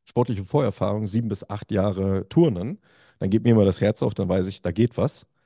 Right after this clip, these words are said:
Ja, weil da ist einfach eine Koordinationsvermögen da.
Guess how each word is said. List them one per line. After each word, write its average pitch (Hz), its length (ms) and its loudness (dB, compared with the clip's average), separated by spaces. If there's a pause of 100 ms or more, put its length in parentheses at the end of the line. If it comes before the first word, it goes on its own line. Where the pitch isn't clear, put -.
(240)
Ja, 95 260 -6
weil 92 280 -2
da 92 140 -4
ist - 200 -8
einfach 92 300 -6
eine 92 160 0
Koordinationsvermögen 104 1700 0
da. 101 260 -2